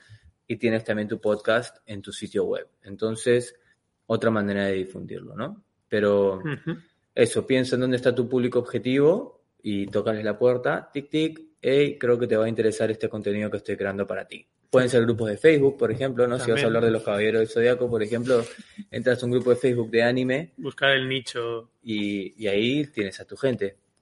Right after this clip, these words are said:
Speaker 1: Es así.
Speaker 2: Y, y creo que como, como resumen final es que tengas claro por qué lo vas a hacer, eh, qué quieres conseguir con ello. Em, olvídate que te vas a hacer rico haciendo, <laughs> haciendo un podcast,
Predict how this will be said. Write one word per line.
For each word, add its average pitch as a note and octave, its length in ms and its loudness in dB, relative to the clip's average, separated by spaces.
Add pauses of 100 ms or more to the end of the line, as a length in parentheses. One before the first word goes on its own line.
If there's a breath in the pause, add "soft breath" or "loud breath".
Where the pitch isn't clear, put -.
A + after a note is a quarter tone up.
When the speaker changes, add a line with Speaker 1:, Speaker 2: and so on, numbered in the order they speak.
(160)
Speaker 1:
Es A#2+ 200 -2
así. A2+ 340 -4 (520)
Speaker 2:
Y, F3+ 80 6
y D3+ 40 2
creo D#3+ 200 6
que E3 80 -2
como, D3 380 0
como C#3+ 240 -2
resumen D#3+ 400 2
final D#3+ 460 2
es E3+ 380 0 (400)
que C3 320 -8 (400)
tengas D#3+ 240 0
claro C#3+ 240 2
por C#3 160 -4
qué D#3 100 2
lo D#3 80 6
vas C#3 160 2
a B2 40 -10
hacer, D#3+ 420 -4 (840)
eh, B2 840 -4
qué D#3 140 4
quieres D#3+ 220 6
conseguir C#3+ 460 -2
con C3 140 -2
ello. D#3+ 380 0 (640)
Em, B2+ 640 -6 (220)
olvídate D3 380 2
que C#3+ 80 0
te C#3+ 60 0
vas C#3 100 0
a C3 60 -6
hacer C3 520 -4
rico B2+ 420 -8 (140)
haciendo, D3 300 -4
<laughs> G3+ 140 0
haciendo D#3+ 300 -2
un C#3+ 120 -2
podcast, F#3 520 -4